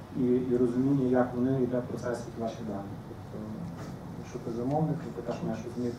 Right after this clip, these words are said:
де вони процесують, бо, по суті, вони є процесором твоїх даних. А, це я зробив по Microsoft, таку, це на їхньому сайті офіційному світиться. От, е, це хороший приклад, е, детальний, е,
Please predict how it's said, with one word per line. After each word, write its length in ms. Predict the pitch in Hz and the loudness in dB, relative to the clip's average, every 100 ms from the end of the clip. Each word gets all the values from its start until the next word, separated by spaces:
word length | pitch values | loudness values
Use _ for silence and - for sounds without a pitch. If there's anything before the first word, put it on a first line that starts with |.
| 117 | -4
де 60 | |
вони 220 | 110 127 | -2 -2
процесують, 580 | 139 123 123 120 - - - - - - - - | -2 -4 -4 -2 -2 -8 -12 -12 -12 -12 -10 -4
бо, 80 | |
по 260 | 110 104 - | -4 -4 -6
суті, 220 | - 120 107 110 | -6 -6 -4 -4
вони 120 | 117 | -2
є 60 | 107 - | -2 -6
процесором 580 | - 120 110 - - 107 107 - - - - | -8 -6 -6 -6 -6 -6 -6 -10 -10 -10 -6
твоїх 180 | 110 - | -6 -4
даних. 280 | 104 101 - - - - - - - - - - - - - - - - - - - - - - | -4 -6 -8 -10 -8 -10 -10 -10 -12 -12 -12 -12 -10 -12 -12 -12 -12 -12 -12 -10 -12 -12 -4 2
А, 280 | 135 135 131 - - - - - - - - - - - - | 4 6 4 2 -4 -10 -10 -12 -12 -12 -12 -12 -12 -8 6
це 60 | 196 | 8
я 80 | |
зробив 340 | 180 175 185 - | 12 12 12 12
по 60 | |
Microsoft, 540 | 175 170 - - 247 - | 12 12 12 6 2 2
таку, 320 | 196 - 170 | -2 2 4
це 180 | - 160 | 8 10
на 80 | 156 | 12
їхньому 360 | 170 151 135 | 12 12 6
сайті 300 | 139 254 220 | 4 2 4
офіційному 540 | 180 185 - 180 165 156 | 6 6 10 12 12 12
світиться. 600 | - 160 151 - 139 139 | 12 6 6 4 2 4
От, 100 | 135 107 127 | 2 2 -2
е, 140 | 139 135 | -2 0
це 240 | - 170 - - | 6 6 6 2
хороший 460 | - 165 165 - 123 | 12 12 12 12 6
приклад, 520 | - 165 180 156 127 - 123 | 10 10 10 8 4 4 -4
е, 40 | 120 123 120 | -2 0 0
детальний, 640 | 120 143 135 127 120 120 - | 4 6 8 6 4 2 -2
е, 300 | - - | -2 0